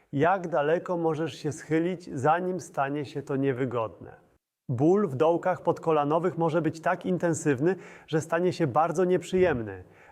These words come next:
Ważne jest, byś cały czas pamiętał o dobrze wyprostowanych nogach.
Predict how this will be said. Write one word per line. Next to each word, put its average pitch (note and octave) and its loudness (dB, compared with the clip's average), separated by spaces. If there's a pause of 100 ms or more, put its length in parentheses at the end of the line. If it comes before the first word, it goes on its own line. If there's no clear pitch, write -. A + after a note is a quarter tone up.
Ważne E3+ 2
jest, F3 4
byś E3 0
cały F#3 2
czas F#3 -2
pamiętał E3+ 0
o C#3+ 2
dobrze D#3+ 2
wyprostowanych D3+ 0
nogach. G#2 0